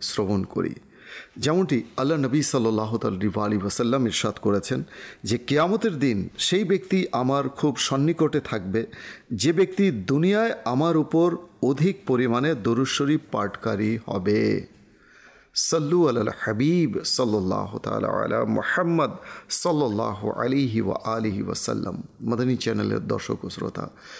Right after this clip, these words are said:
দরুদে পাক মূলত এমনই একটি মহিমান্বিত,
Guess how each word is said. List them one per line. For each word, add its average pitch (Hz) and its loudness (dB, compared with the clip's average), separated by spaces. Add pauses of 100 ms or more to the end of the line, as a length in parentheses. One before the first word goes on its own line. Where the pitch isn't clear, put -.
(240)
দরুদে 190 2
পাক 190 -4
মূলত 147 2 (540)
এমনই 165 2
একটি 151 0
মহিমান্বিত, 123 2